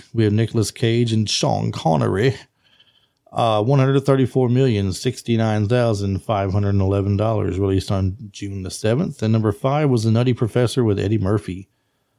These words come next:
One hundred and twenty-eight million eight hundred fourteen thousand and nineteen dollars. June the twenty-eighth was the release date. Um, six through ten was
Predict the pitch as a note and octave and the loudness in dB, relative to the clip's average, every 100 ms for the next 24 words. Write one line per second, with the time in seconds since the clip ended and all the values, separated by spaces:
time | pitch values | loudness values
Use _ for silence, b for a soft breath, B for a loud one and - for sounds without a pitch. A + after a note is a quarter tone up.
0 | _ - A#2 G2+ A2+ B2 A#2 G#2 G2 F#2 | _ -4 0 2 2 2 2 -2 -6 -8
1 | - A#2 A#2 A2+ A2 A#2 A2+ G2+ F#2+ A2+ | -4 0 2 0 0 0 0 0 0 0
2 | A2+ A2+ G2+ G#2+ A#2 - A#2 G#2 G#2 A2+ | 2 2 0 0 -2 0 0 2 0 0
3 | A2 A#2 G2 F#2+ A2 - - A2 A2+ G#2+ | 2 2 2 2 0 -4 -4 0 2 2
4 | G2 F#2+ G#2 F#2 - - - G2+ G#2+ G2+ | 2 0 0 -2 -6 -12 -14 -4 -2 -2
5 | - G#2 G2+ G#2 G#2 G#2+ G#2 A2 A2 G2 | -2 -2 0 -2 -2 -4 -4 -2 -2 -2
6 | F#2+ - - F2+ F2+ - - _ _ _ | -4 -8 -10 -8 -8 -12 -20 _ _ _
7 | _ _ _ _ _ _ _ - G2 F#2 | _ _ _ _ _ _ _ -8 -6 -4
8 | - - - - _ _ _ - - G#2 | -6 -12 -18 -20 _ _ _ -8 -6 -4
9 | - A2 - B2 C#3+ D#3+ G#2+ F#2+ F#2 F2+ | 0 0 2 0 2 2 2 2 2 2